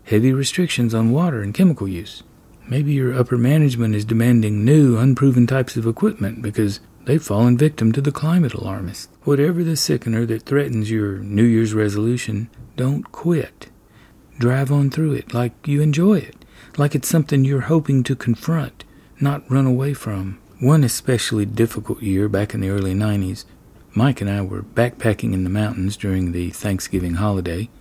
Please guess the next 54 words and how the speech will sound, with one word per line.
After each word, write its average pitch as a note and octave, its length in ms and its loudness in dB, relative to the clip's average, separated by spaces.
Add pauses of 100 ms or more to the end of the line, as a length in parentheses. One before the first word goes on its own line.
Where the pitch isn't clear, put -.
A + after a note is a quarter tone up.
(100)
the A#2 80 2
only A2+ 180 6
time G#2 260 0
we G2 100 -2
could F#2+ 180 -6
get G2 100 4
away F#2 220 -2
from G2+ 160 -10
our F2 100 -6
golf G2 240 -2
courses F#2 420 -6
without F#2 300 -4
the G2 80 -8
fear F#2+ 280 -2
of F#2 100 -6
losing F#2 320 -2
bent G2+ 220 -2
grass. F#2+ 360 -8 (320)
And E3+ 300 4
as D#3 120 2
we E3 140 2
sat D#3+ 300 0
around E3 180 2
a D#3+ 60 -2
campfire, C3 800 -4
the A#2 80 -6
subject C#3 500 0
of B2+ 180 -4
the C3 80 -2
New C3 160 4
Year's B2+ 380 2
resolution B2 680 -2
came G2 280 -2
up. F#2+ 180 -12 (640)
We E3 140 4
thought A2+ 240 0
about F#2 260 -2
it G2 80 -8
for - 160 -6
a F#2 80 0
while G#2+ 420 0
as G2 160 -2
we G2+ 140 -2
watched G2 360 -4
the G2+ 60 -4
meteorites G2+ 540 4
fall A#2 420 2
and G#2 140 0
listened A2+ 300 2
to G2 60 0
the - 140 -6
owls A2 360 -2
hooting B2+ 340 2
and, G2 180 0